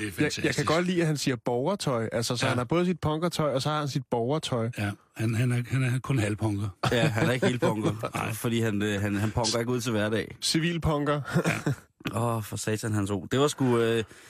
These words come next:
Speaker 3: det var sgu dengang, det er sjældent, at, øh, altså, jeg har sgu ikke set nogen sådan for nylig med, med kvælerslangen på i byen.
Speaker 1: Nej,
Speaker 3: På den
Speaker 1: det var,
Speaker 3: måde.
Speaker 1: det
Speaker 3: Ikke?
Speaker 1: var
Speaker 2: Ah, jeg tror heller ikke, jeg har set det siden firserne.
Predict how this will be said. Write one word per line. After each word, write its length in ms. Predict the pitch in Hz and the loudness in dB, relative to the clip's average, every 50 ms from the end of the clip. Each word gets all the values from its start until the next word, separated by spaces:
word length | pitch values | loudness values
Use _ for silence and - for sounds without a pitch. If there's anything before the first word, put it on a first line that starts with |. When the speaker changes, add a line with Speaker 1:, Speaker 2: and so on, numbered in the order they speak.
| - - - - - - - - | -20 -20 -20 -20 -20 -20 -8 -4
Speaker 3:
det 80 | - 127 | -2 -2
var 60 | 127 | -2
sgu 140 | 123 - 131 | -2 -2 -2
dengang, 300 | 104 120 123 123 117 113 101 95 | -2 -2 0 0 -2 -2 -2 -2
det 60 | 113 | -4
er 40 | 107 | -2
sjældent, 320 | - 117 110 143 170 175 | -2 0 0 0 0 -2
at, 160 | 175 160 127 | -2 -2 -2
øh, 320 | 127 123 120 110 107 107 104 87 | 0 0 2 2 0 0 -2 -2
altså, 160 | - 95 98 | -4 -4 -2
jeg 60 | 98 | -4
har 60 | 120 | -4
sgu 140 | 139 - - | -4 -4 -4
ikke 120 | - 131 - | -4 -4 -4
set 140 | - - | -4 -2
nogen 160 | - 117 127 123 | 0 0 -2 -2
sådan 180 | - 117 117 113 | -2 -2 -2 0
for 100 | 113 113 | 0 0
nylig 260 | 107 107 110 131 127 | 0 0 0 0 0
med, 460 | 117 110 104 104 101 98 98 95 92 90 - _ _ - - _ _ _ _ _ _ | 0 2 2 2 2 2 0 0 -2 -4 -8 _ _ -20 -20 _ _ _ _ _ _
med 80 | - 98 | -10 -6
kvælerslangen 480 | - - 104 - - - - 107 101 98 | -4 -4 -4 -2 -2 -2 0 0 0 0
på 120 | - 98 | 0 0
i 40 | 107 | 0
byen. 300 | 104 107 101 - 110 107 - - | 0 -2 -2 -2 -4 -8 -6 -2
Speaker 1:
Nej, 80 | - 127 170 | 0 2 2
Speaker 3:
På 60 | 190 | 2
den 60 | 190 | 2
Speaker 1:
det 100 | 202 202 | 2 4
var, 60 | 208 | 4
Speaker 3:
måde. 160 | 196 180 - | 2 2 2
Speaker 1:
det 60 | - 190 | 2 2
Speaker 3:
Ikke? 160 | 190 196 202 | 2 4 4
Speaker 1:
var 200 | 190 180 175 147 | 4 4 2 2
Speaker 2:
Ah, 100 | 156 151 | 0 0
jeg 100 | 151 151 | -2 -2
tror 120 | - - 160 | -2 0 0
heller 100 | 151 151 | 0 0
ikke, 80 | 151 156 | 0 0
jeg 40 | |
har 20 | 147 | 0
set 160 | 143 151 131 | -2 -2 -2
det 100 | 139 131 | 0 0
siden 180 | 127 147 143 131 | 0 0 0 0
firserne. 500 | - 143 135 - - 143 143 151 151 | 0 0 0 0 -2 -2 -2 -2 -2